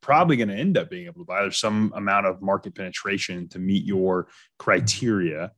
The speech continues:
right? And then, you know, maybe you can find ways to get some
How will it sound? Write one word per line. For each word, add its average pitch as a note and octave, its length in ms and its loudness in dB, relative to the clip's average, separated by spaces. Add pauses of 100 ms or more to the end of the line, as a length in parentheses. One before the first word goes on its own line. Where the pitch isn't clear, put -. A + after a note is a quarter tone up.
(280)
right? F#2+ 280 2 (300)
And G#2+ 160 4
then, G#2+ 460 4 (240)
you G#2+ 120 -2
know, G2+ 80 0
maybe D#3 340 8
you C#3 120 6
can B2 100 0
find A2 380 -2
ways G#2 360 -2
to G#2+ 80 -8
get G2 220 -6 (220)
some F#2+ 480 -8